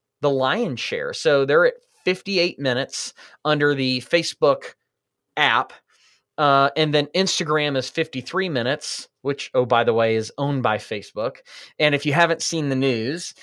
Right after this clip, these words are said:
Facebook is getting ready to roll out to where when they start, you start seeing their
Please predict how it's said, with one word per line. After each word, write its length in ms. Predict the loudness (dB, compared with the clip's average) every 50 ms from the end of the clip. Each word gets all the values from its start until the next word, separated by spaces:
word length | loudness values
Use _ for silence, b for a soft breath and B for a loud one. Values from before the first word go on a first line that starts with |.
| B B B -20
Facebook 640 | -4 0 2 2 2 2 -2 0 2 2 2 2
is 200 | 0 -2 -4 -4
getting 200 | -4 -4 -2 0
ready 200 | 2 2 2 2
to 80 | 2 2
roll 260 | 4 4 4 4 4
out 240 | 2 2 0 -2 -6
to 80 | -6 -2
where 180 | 0 0 2
when 240 | 0 -2 -6 -6 -6
they 120 | -6 -6
start, 320 | -6 -4 -2 0 0 0 -2
you 100 | -4 -6
start 260 | -4 -2 -2 -2 -2
seeing 640 | -6 -8 -8 -6 -4 -4 -4 -4 -6 -6 -8 -10 -12 b b b b b b b _
their 580 | -6 2 4 6 8 8 8 6 4 2 0